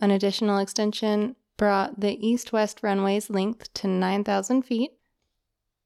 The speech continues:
The jet age arrived in nineteen sixty-five when Delta Airlines introduced the Douglas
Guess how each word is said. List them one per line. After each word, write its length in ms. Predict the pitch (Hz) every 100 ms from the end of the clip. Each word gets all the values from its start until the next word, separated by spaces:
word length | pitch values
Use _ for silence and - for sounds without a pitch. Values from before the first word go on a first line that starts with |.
| _ 220
The 380 | 202 226 214 202
jet 300 | 220 247 -
age 300 | 202 202 202
arrived 460 | 208 196 185 190 202
in 300 | 196 190 185
nineteen 360 | 185 190 - 196
sixty-five 720 | 208 - 269 - 196 196 226
when 340 | 254 202 196 196
Delta 340 | 190 190 220
Airlines 420 | 196 190 185 185
introduced 580 | 196 185 190 190 185 -
the 80 | 190
Douglas 640 | 190 196 208 233 233 -